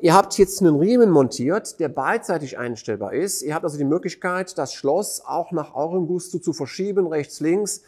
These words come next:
Das ging in dem Maße bei dem C vier nicht. Das heißt, selbst wenn einer da leichte Probleme hat und der Riemenverschluss, dieser Ratschenverschluss,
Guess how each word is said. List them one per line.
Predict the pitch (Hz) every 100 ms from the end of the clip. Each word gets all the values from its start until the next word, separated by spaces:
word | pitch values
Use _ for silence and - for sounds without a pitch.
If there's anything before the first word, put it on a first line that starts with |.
| - _
Das | - 151 -
ging | 165 165
in | 147 139
dem | 143 151 156 147
Maße | 135 131 156 - 156
bei | 139
dem | 135 131 127
C | - 131
vier | - - 127 113
nicht. | 113 202 240 151
Das | 139
heißt, | 139 135
selbst | 131 -
wenn | 123 156
einer | - 180
da | 170 160
leichte | 151 151 151
Probleme | 147 139 143 139
hat | 139 - - -
und | - 135
der | 127
Riemenverschluss, | 123 160 156 156 143 160 156
dieser | 127 117
Ratschenverschluss, | 113 147 165 151 156 160 151